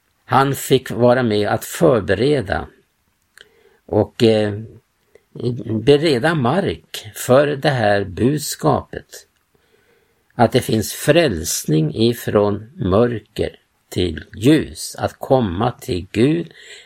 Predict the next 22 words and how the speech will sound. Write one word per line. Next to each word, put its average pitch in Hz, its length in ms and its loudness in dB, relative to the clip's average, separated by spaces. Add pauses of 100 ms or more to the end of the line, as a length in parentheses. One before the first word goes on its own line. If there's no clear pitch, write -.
(100)
är 104 160 4
att 98 240 -2
gå 104 240 2
ifrån 92 400 -4
mörker 147 760 0
till 101 240 0
ljus. 135 680 -2 (840)
Det 101 140 4
är 101 260 0
att 92 220 -6
komma 95 360 0
från 80 300 -8
Satans 107 760 -2
makt - 500 -4 (100)
och - 400 -4
till 90 420 -4
Gud. 139 560 -2 (1120)
Rakt 180 260 4
igenom 160 260 2
hela 135 260 0
Bibeln 107 480 0
så 101 400 -2